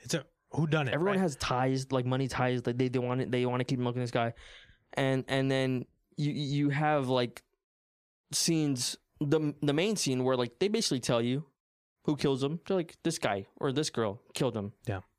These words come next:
Speaker 2: It was her. It was Anna de Armas' character
Speaker 1: Mm-hmm.
Speaker 2: killed him. Fuck. She fucked up, but they're okay with it. He's just gonna kill himself.
Speaker 1: Yeah.
Speaker 2: Fuck it.
Speaker 1: Yeah.
Speaker 2: Right? You have a scene like that. So you're like, "Okay, we get it. That, that was the mystery.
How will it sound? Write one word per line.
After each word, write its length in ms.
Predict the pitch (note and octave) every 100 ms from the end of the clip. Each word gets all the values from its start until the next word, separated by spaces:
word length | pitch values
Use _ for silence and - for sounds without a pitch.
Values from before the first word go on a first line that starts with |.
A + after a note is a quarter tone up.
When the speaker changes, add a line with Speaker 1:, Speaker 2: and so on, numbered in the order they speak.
| -
Speaker 2:
It 60 | C#3+
was 120 | B2+
her. 260 | C#3 A#2 -
It 80 | A#2+
was 120 | B2+
Anna 200 | C3 C3+
de 60 |
Armas' 300 | C3 C3 A#2
character 360 | A#2 A#2+ A2+ B2
Speaker 1:
Mm-hmm. 260 | G2+ G#2 F#2+
Speaker 2:
killed 200 | C3+ A2+
him. 140 | F#2+ - _ -
Fuck. 300 | E3 B2 - _
She 140 | - E3+
fucked 240 | F#3+ F#3+
up, 240 | G#3 G3 - - -
but 100 | C#3+
they're 160 | E3 F3
okay 240 | F3+ G3
with 160 | F#3+ F#3
it. 160 | F#3 -
He's 180 | D#3+ F#3+
just 120 | F#3+
gonna 120 | G#3 F#3+
kill 180 | E3+ B2
himself. 320 | G#2+ A2 A2+
Speaker 1:
Yeah. 160 | G#2 G2
Speaker 2:
Fuck 300 | E3 B2+ -
it. 100 | -
Speaker 1:
Yeah. 240 | B2+ G#2 F#2+
Speaker 2:
Right? 260 | C#3 D3 - - - -
You 60 |
have 60 | G3
a 20 |
scene 140 | - G#3
like 140 | -
that. 300 | F3 D#3+ - _ _ _ -
So 100 | E3
you're 80 |
like, 140 | D3 C3+
"Okay, 320 | F3 G3+ B2 B2+ _ _ -
we 140 | C#3+
get 160 | C#3+ B2+
it. 200 | G2 -
That, 180 | C3+ C#3+
that 60 | D3+
was 180 | D3+ C3+
the 60 |
mystery. 420 | C3 C3+ D3+ C#3